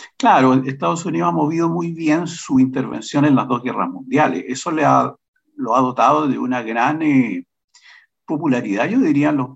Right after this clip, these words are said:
en los pueblos europeos. Eh,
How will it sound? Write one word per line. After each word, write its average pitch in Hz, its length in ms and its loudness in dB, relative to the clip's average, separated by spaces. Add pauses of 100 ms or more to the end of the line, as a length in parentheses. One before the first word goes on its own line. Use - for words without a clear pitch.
en 107 220 -8
los - 160 -10
pueblos 139 340 2
europeos. 110 680 -2 (1000)
Eh, 85 1000 -6